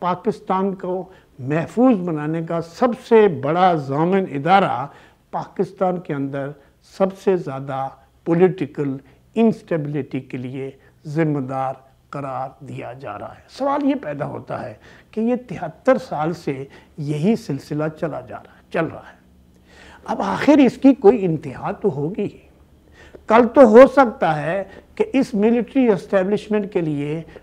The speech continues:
कोई बैरूनी इमदाद मौजूद थी और, लेकिन आज वो बैरूनी इमदाद मौजूद नहीं है। दुनिया के हालात भी बदल गए हैं।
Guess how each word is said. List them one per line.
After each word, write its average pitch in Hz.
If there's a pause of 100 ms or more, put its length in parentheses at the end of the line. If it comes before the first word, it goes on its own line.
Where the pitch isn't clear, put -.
(160)
कोई 233
बैरूनी 202
इमदाद 175
मौजूद 165
थी 143 (300)
और, 160
लेकिन 156 (120)
आज 151 (420)
वो 151
बैरूनी 151
इमदाद 151 (320)
मौजूद 139
नहीं 143
है। - (360)
दुनिया 165
के 160
हालात 127
भी 147
बदल 131
गए 151
हैं। 135